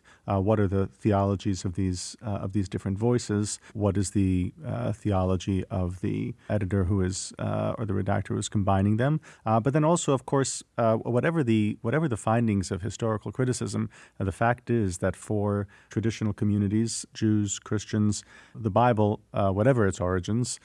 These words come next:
does eventually emerge in the form that we know it, or roughly the form that we know it, uh, and then it,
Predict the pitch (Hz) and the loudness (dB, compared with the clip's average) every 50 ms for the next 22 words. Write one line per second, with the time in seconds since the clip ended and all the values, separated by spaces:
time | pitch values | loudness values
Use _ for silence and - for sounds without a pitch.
0 | - - - 110 113 113 107 - - 95 90 107 110 110 - - 113 98 98 95 | -10 -2 2 2 4 4 2 0 -2 0 2 2 2 2 0 0 0 2 2 2
1 | 90 95 107 110 101 95 98 104 107 - - - 104 98 - - - 107 104 104 | 2 2 2 2 2 2 0 -2 -6 -8 -4 -2 -2 -2 -2 -2 -2 0 0 2
2 | 95 92 95 95 101 101 110 110 107 104 104 - 107 95 95 107 - - 113 110 | 0 0 0 0 0 2 2 2 2 0 -2 -2 -2 0 0 0 0 0 -4 -6
3 | 104 - - 117 104 98 95 101 104 104 104 104 104 107 127 127 - _ - - | -6 -6 -6 -4 -4 -2 -2 -2 -2 -2 0 0 0 0 -2 -4 -6 _ -20 -20
4 | - - - 101 98 - 98 104 101 113 123 127 | -12 -4 -2 0 0 2 2 2 2 2 2 0